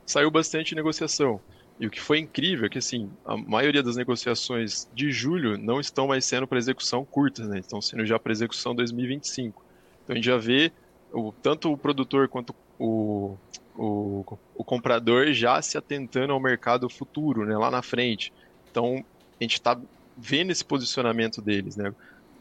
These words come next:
No começo do, do ano, né, do, do mês, perdão, com essa valorização do dólar, acabou ficando mais atrativo, eles puderam agressivar um pouco mais e originaram mais. E a maioria das, das execuções são pra fevereiro e março de dois mil e vinte e cinco.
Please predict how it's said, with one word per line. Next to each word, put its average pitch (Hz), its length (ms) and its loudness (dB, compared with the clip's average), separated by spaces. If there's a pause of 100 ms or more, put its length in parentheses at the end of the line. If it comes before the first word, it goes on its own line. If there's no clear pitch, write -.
(360)
No 131 80 -8
começo 127 400 2
do, 120 300 4
do 113 240 2
ano, 110 240 4
né, 107 220 0
do, 107 280 -2 (200)
do 117 120 2
mês, 117 280 2
perdão, 110 440 2 (880)
com 123 120 2
essa 123 180 0
valorização 120 640 2
do 117 100 -2
dólar, 113 340 4
acabou 117 360 -2
ficando 123 260 -4
mais 120 200 2
atrativo, 127 480 0
eles 143 100 -2
puderam 120 400 4
agressivar 117 500 2
um 117 60 -2
pouco - 260 -10
mais 131 280 0
e 143 40 0
originaram 139 600 0
mais. 110 420 0 (300)
E - 60 -4
a 139 40 0
maioria 139 320 4
das, 123 400 2
das 110 200 0
execuções 120 640 0
são 131 180 -2
pra 120 300 2
fevereiro 113 580 2
e 120 60 0
março 113 320 2
de - 80 -8
dois 113 160 0
mil 117 120 -4
e 110 40 -4
vinte 127 160 -10
e - 60 -4
cinco. 107 240 -6